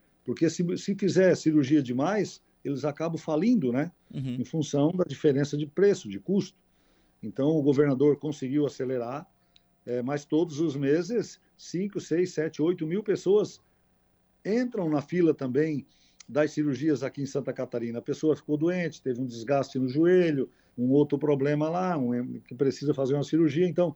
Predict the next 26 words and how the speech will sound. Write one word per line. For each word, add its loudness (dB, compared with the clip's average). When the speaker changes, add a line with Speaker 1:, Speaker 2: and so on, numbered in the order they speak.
Speaker 1:
você 2
faz 4
uma 0
cirurgia, 2
tira 2
um -4
da 2
fila, -2
mas -4
acaba -4
entrando -4
outro. 2
Então, -6
nós -6
temos -4
que -4
acelerar 0
num 2
ritmo -4
maior. 2
Mas -2
é, 2
nós -6
temos -6
que -4
reconhecer -2